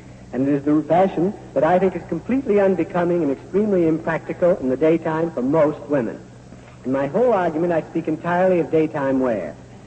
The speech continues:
Women have fought in recent years to have bodily freedom,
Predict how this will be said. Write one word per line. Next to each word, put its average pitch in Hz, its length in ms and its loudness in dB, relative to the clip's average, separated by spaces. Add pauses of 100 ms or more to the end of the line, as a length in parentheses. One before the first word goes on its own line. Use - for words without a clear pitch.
(260)
Women 226 280 2
have - 180 -6
fought 202 260 4
in 143 140 2
recent 127 360 -2
years 127 360 -2
to 143 60 -6
have 143 200 -4
bodily 170 380 0
freedom, 110 500 -2